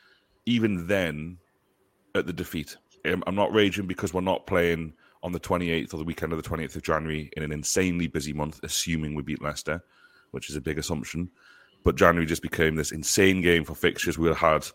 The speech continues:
two cup semi-finals sandwiched in between a-, an F A Cup fourth round tie, and who knows who that would have been against. Eddie Howe has been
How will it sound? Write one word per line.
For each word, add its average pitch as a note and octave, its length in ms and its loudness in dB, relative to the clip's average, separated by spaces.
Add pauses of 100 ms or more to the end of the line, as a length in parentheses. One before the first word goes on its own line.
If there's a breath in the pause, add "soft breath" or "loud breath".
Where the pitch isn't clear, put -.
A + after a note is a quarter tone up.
(240)
two G#2 200 4
cup - 220 2
semi-finals D#2 840 0
sandwiched F#2+ 600 2
in D#2+ 180 -4
between D2 520 -4 (720 soft breath)
a-, D#2+ 120 -2
an E2+ 120 2
F D#2+ 160 0
A D#2+ 60 2
Cup - 200 0
fourth D2+ 300 0
round D2 220 0
tie, C#2+ 360 -2
and D2 360 -8
who C3 120 4
knows G2 260 4
who F#2 180 -2
that E2 120 2
would D#2 80 -2
have C#2 80 -4
been D#2 140 -4
against. D#2 320 -6 (180)
Eddie E2+ 140 -4
Howe D#2+ 240 4
has D2+ 180 2
been D2+ 340 -4